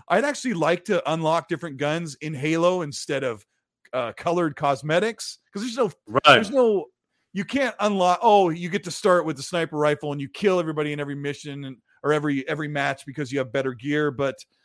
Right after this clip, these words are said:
Speaker 1: uh, I would like to unlock something cool that you can use, but there's just so many problems with the, the balancing of it.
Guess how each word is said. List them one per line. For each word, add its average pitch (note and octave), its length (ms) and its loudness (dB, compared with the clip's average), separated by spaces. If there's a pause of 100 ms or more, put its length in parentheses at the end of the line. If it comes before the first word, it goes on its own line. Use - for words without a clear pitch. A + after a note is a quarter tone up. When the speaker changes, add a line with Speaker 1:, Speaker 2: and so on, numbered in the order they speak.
(280)
Speaker 1:
uh, B2 380 -2 (840)
I D3 100 4
would G#3 180 2
like F3 260 4
to F3 120 -2
unlock C#3+ 340 -2
something C#3+ 420 -12
cool G#3 420 -6
that F3 100 -8
you D#3 100 -10
can C3+ 160 -14
use, G#3+ 500 -6 (280)
but D#3+ 100 -6
there's F3+ 160 -2
just F#3 220 -10
so G#3 180 -10
many G3+ 240 -4
problems D#3 600 -2
with A#2+ 320 -4 (840)
the, C3 240 -4 (120)
the C3+ 100 -2
balancing C3 500 2
of G#2+ 160 -2
it. G2+ 180 -6